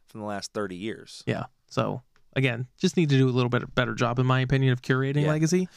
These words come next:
Speaker 1: At this
Speaker 2: and
Speaker 1: point,
Speaker 2: we'd be
Speaker 1: I,
Speaker 2: fine.
Speaker 1: we're in the point where it's like, it's just time to start, like, semi-regula-, reg-, regularly removing cards.
Speaker 2: Yeah. Um, then in fifth place, we've got, uh, Ledger Shredder Delver.
Speaker 1: Yeah,
Speaker 2: So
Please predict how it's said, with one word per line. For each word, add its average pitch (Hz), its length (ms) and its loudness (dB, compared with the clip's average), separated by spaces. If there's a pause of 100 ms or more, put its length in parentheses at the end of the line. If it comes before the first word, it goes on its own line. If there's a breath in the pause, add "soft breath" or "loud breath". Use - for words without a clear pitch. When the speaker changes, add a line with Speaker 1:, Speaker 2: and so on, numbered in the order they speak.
(100)
Speaker 1:
At 113 60 -4
this 123 100 2
Speaker 2:
and 139 80 6
Speaker 1:
point, 127 160 4
Speaker 2:
we'd 123 120 2
be 123 40 -6
Speaker 1:
I, - 20 -2
Speaker 2:
fine. 135 320 2 (120)
Speaker 1:
we're 135 140 2
in 120 100 2
the 104 80 -2
point 101 180 -4
where 87 60 -6
it's 92 100 -6
like, 92 120 -4
it's 95 120 -6
just 107 120 -4
time 104 100 -6
to 95 40 -8
start, 98 200 -2
like, 92 220 -6
semi-regula-, 98 800 -4
reg-, 98 260 -6 (180)
regularly 95 420 -6
removing 90 440 -8
cards. 80 500 -12
Speaker 2:
Yeah. 95 200 -6 (500)
Um, 117 420 0 (160)
then 135 280 0
in 123 140 -2 (180)
fifth 202 260 -2
place, - 480 -8 (140)
we've 123 240 2
got, 104 320 -2 (160)
uh, 113 180 -2
Ledger 127 320 2
Shredder 131 360 0
Delver. 151 360 0 (460)
Speaker 1:
Yeah, 107 420 -2
Speaker 2:
So 67 360 -6